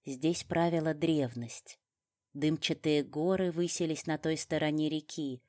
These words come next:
скрывая тайны долины царей. Крестьяне в повозках, запряжённых осликами, бесстрашно сновали меж машин — словно Осирис уже даровал им вечную жизнь.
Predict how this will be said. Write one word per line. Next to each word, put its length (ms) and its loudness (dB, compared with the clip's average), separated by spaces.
скрывая 600 0
тайны 380 0
долины 420 0
царей. 580 0
Крестьяне 640 2
в 80 -10
повозках, 640 0
запряжённых 800 0
осликами, 680 -2
бесстрашно 600 2
сновали 500 2
меж 260 0
машин — 560 -2
словно 480 4
Осирис 500 0
уже 200 0
даровал 480 2
им 100 -2
вечную 520 0
жизнь. 460 -6